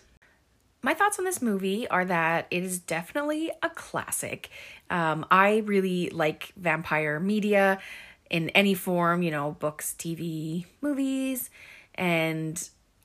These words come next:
um, you have to see this. Like, it's, it's truly the original. It's, you see where all these tropes come from. Of course, um, a lot of them came from Bram Stoker, and I have read Dracula,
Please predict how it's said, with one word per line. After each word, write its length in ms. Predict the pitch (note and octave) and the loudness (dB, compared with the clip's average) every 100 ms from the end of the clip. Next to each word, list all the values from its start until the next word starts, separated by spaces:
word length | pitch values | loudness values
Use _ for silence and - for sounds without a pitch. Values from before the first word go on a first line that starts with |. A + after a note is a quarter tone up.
| - | -6
um, 240 | D#3+ D3+ | -4 0
you 80 | G3+ | 2
have 140 | C#4 | 4
to 80 | B3 | 4
see 160 | A3 G3 | 4 2
this. 260 | G2 - | 0 -4
Like, 220 | F3+ F#3 G3 | -2 0 0
it's, 240 | F#3+ - | 0 4
it's 240 | G3+ G3+ - | 4 2 -2
truly 640 | - A#3+ G#3+ G3 F#3 F#3 - - - - | -2 0 2 2 2 -2 -8 -20 -18 2
the 140 | G3+ | 6
original. 540 | F#3 E3+ E3 C3+ B2 - | 6 4 2 -4 -4 -2
It's, 300 | E3+ F3 - | -2 0 -2
you 140 | F#3 | 0
see 260 | F3+ A3 G#3 | -2 0 0
where 180 | G3 D#3 | 2 4
all 260 | F3+ F#3+ | 6 4
these 180 | G3 G3+ | 4 0
tropes 380 | - - G3+ - | -2 0 2 0
come 180 | G3+ F#3 | -2 -2
from. 400 | - D#3 E3 E3+ - | 2 2 2 -4 -12
Of 140 | - | -6
course, 380 | C4 A#3+ A3 - - - - - | -2 0 0 -6 -10 -20 -20 -6
um, 180 | F#3 D#3+ | -4 2
a 60 | G3 | 6
lot 180 | F#3+ F#3 | 6 6
of 80 | |
them 120 | F3+ F3+ | 4 0
came 240 | F#3 F3 | 0 0
from 180 | E3+ E3+ | 0 0
Bram 360 | E3 D#3+ D#3 | 0 0 -2
Stoker, 480 | D#3 A#3+ F#3 - C3+ | 0 2 2 2 2
and 200 | G3+ F3 | 4 4
I 80 | F3 | 4
have 280 | F3 G#3+ G3 | 4 2 4
read 160 | E3 | 2
Dracula, 540 | E3+ D#3 - D3+ D3+ | 2 0 0 0 0